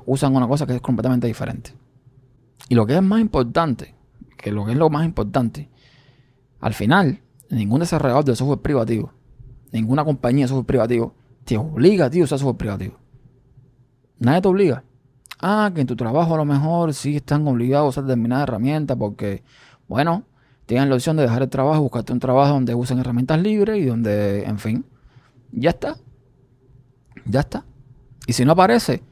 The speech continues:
pues tienes la opción entonces de dejar el trabajo y buscarte la vida como puedas.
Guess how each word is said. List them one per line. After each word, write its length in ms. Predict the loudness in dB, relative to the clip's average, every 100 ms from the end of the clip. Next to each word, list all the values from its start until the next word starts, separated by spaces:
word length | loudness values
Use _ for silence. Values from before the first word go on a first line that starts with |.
| -20 -20 _ -2
pues 240 | 0 2
tienes 260 | 0 2 2
la 80 | 2
opción 220 | 0 0
entonces 200 | 2 0
de 80 | 2
dejar 160 | 0
el 80 | 0
trabajo 460 | 2 2 2 -2 -4
y 120 | -4
buscarte 400 | -2 0 0 2
la 100 | 0
vida 180 | 0 0
como 180 | -2 -4
puedas. 420 | -6 -6 -10